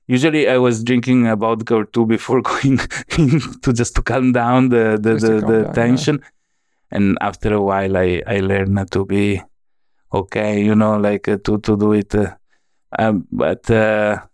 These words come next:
Speaker 1: yeah, for sure, for, for people to start, uh, you need to understand that is all in your head. <laughs> There is
Speaker 2: Oh,
Speaker 1: no
Speaker 2: yeah.
Speaker 1: reason to be nervous. But when
Speaker 2: Yep.
Speaker 1: television was coming to interview me, the camera in front, the journalist asking questions, I was shaking, I,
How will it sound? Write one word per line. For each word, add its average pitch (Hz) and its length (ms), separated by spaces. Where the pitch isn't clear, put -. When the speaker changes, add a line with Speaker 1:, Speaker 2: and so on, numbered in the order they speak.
Speaker 1:
yeah, 123 260
for 120 180
sure, 175 380
for, 113 360
for 120 160
people 131 280
to 113 80
start, 131 500
uh, 156 200
you 131 200
need 147 180
to 139 80
understand 127 520
that 117 160
is 113 200
all 113 280
in 107 120
your 98 140
head. 104 400
<laughs> - 60
There 123 180
is 127 120
Speaker 2:
Oh, 165 60
Speaker 1:
no 170 100
Speaker 2:
yeah. 156 140
Speaker 1:
reason 120 320
to 123 120
be 113 140
nervous. 104 480
But 110 120
when 127 120
Speaker 2:
Yep. 117 80
Speaker 1:
television 139 480
was 135 160
coming 139 300
to 143 80
interview 127 440
me, 123 120
the 110 120
camera 127 320
in 135 100
front, 117 220
the 110 80
journalist 123 460
asking 127 320
questions, 120 340
I 120 120
was 131 160
shaking, 127 480
I, 113 60